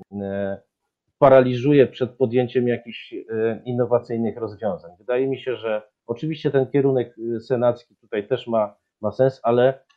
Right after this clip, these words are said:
ale warto może na przykład zaapelować do prezydenta, e, no i, i, i zacząć myśleć nad jakimiś nowymi, e, e, formatami działania, ponieważ ta sytuacja, jak powiedziałem, jest absolutnie bezprecedensowa i tutaj, e, e,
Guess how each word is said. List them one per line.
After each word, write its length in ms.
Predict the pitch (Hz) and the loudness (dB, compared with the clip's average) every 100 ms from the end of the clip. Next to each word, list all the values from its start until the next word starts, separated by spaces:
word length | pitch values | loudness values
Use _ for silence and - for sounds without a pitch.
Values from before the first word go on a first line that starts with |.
| _ - | _ 0
ale 160 | 131 | 2
warto 340 | 123 135 - 135 | 6 4 6 4
może 260 | 127 120 | 4 4
na 120 | 127 | 0
przykład 420 | - - - 117 110 | 0 -6 0 0 2
zaapelować 680 | 123 113 - 113 110 107 | 2 2 2 2 2 0
do 100 | 113 | -2
prezydenta, 840 | 113 113 110 110 156 156 120 101 92 98 | -2 -2 -2 2 2 4 2 2 -2 -8
e, 500 | 101 101 101 101 101 | -8 -4 -4 -4 -6
no 200 | 110 113 | -10 -10
i, 60 | 110 | -12
i, 380 | 110 110 104 | -12 -16 -20
i 40 | 110 | -8
zacząć 420 | 120 - 113 - | -8 -4 -6 -2
myśleć 460 | 123 117 120 117 117 | -4 -2 -4 -4 -4
nad 220 | 107 107 | -4 -4
jakimiś 420 | 110 110 110 104 | -10 -8 -10 -4
nowymi, 540 | 117 113 143 127 104 _ _ _ _ 101 | -4 -2 -2 -4 -8 _ _ _ _ -8
e, 60 | |
e, 640 | 107 107 104 110 110 107 101 - | -2 -2 -2 -4 -2 -2 -2 2
formatami 760 | 127 120 117 117 110 110 110 113 110 | 4 4 2 2 2 -4 -6 -8 -2
działania, 380 | 113 101 110 | 0 0 -2
ponieważ 440 | 117 120 120 120 - | -4 -4 -2 -4 -4
ta 140 | 117 | -8
sytuacja, 480 | - 120 120 117 117 | -8 -6 -2 -2 -4
jak 120 | 110 | -6
powiedziałem, 360 | 123 113 117 120 | -10 -2 -2 -2
jest 160 | 110 | -8
absolutnie 460 | 110 - 147 151 123 | -12 -6 -6 -4 -8
bezprecedensowa 920 | 104 - 104 104 95 98 - 90 82 82 104 | -8 -12 -20 -18 -16 -16 -16 -18 -18 -18 -16
i 120 | 101 | -18
tutaj, 380 | 113 120 127 - _ _ _ - | -6 -4 -4 -6 _ _ _ -8
e, 40 | |
e, 920 | 110 110 113 113 113 110 92 110 107 | -4 0 0 0 0 -4 -6 -6 -6